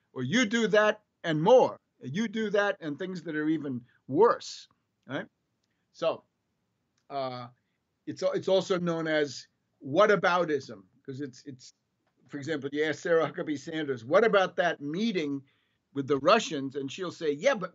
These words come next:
what about the meeting with the Ukrainians over at the Democratic National Committee?" Or you ask Trump,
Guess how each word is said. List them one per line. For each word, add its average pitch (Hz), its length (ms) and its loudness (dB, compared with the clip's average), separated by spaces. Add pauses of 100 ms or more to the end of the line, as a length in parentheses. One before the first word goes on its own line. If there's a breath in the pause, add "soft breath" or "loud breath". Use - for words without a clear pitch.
what 247 140 0
about 220 360 2
the 180 80 -6
meeting 185 400 -6
with 160 140 -10
the 170 80 -8
Ukrainians 160 920 -10
over 147 260 -4
at 139 160 -4
the 131 60 -10
Democratic 160 800 -6 (360)
National 127 440 -8
Committee?" 117 500 -8
Or 123 100 -6
you 147 140 0
ask 156 300 -2
Trump, 180 340 -2